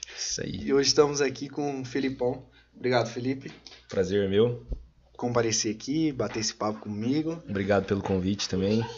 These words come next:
Speaker 2: E é nóis. Pessoal, é, hoje estamos de bobeira, né, com o Felipe aqui. E seguinte, se você está assistindo a gente,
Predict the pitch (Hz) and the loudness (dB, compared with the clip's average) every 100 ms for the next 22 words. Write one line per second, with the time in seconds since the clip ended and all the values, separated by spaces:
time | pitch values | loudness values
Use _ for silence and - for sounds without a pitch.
0 | - - - - 143 117 95 - - - | -14 -18 -12 -6 -4 -4 -8 -14 -18 -20
1 | - - _ _ _ _ _ - 156 180 | -20 -20 _ _ _ _ _ 2 6 10
2 | 170 117 - - - - 135 139 139 139 | 10 10 2 -16 -10 2 6 6 6 6
3 | 147 156 190 175 147 147 143 170 170 233 | 4 4 4 2 0 -6 2 2 4 0
4 | 254 220 240 - 147 - 151 156 156 151 | 4 4 2 0 -4 0 2 2 0 -4
5 | - 220 254 - - - - _ _ 160 | -4 -2 -2 -4 -20 -20 -20 _ _ -4
6 | 170 170 170 170 170 165 165 160 151 151 | -2 0 2 2 2 4 6 6 6 4
7 | - - 240 226 214 208 - - - 143 | -2 -8 -6 2 4 4 0 -8 -6 0
8 | 139 139 - 143 - - 147 185 170 165 | 0 0 0 0 -2 -4 -2 0 0 2
9 | 202 240 - | 2 0 -4